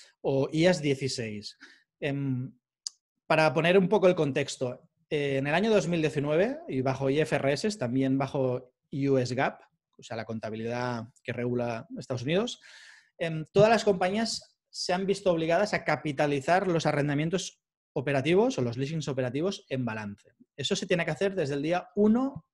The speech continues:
de dos mil diecinueve, enero dos mil diecinueve. Es verdad que bajo contabilidad, eh, U S gap, o sea, en Estados Unidos, hay ciertas excepciones a la normativa internacional o I F R S.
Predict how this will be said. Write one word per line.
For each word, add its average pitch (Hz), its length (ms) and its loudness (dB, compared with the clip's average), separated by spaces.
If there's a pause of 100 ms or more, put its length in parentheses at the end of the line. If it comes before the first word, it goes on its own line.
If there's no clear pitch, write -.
(100)
de 139 160 -4
dos 131 160 -2
mil 147 160 -6
diecinueve, 113 640 -6
enero 147 260 0
dos 147 160 0
mil 131 140 0
diecinueve. 110 480 -8 (1080)
Es 143 120 -2
verdad 202 260 6
que 196 380 6
bajo 156 420 2
contabilidad, 151 880 2 (240)
eh, 165 580 0
U 165 140 0
S 139 160 0
gap, 185 360 0
o - 40 -20
sea, 135 100 -8
en 127 80 -2
Estados 156 240 -2
Unidos, 190 400 0 (960)
hay 170 140 2
ciertas 190 400 2
excepciones 185 920 -2
a 151 80 0
la 143 80 0
normativa 160 880 0
internacional 139 800 -2
o 147 60 2
I 139 120 2
F 139 180 -2
R 123 220 -4
S. 117 280 -10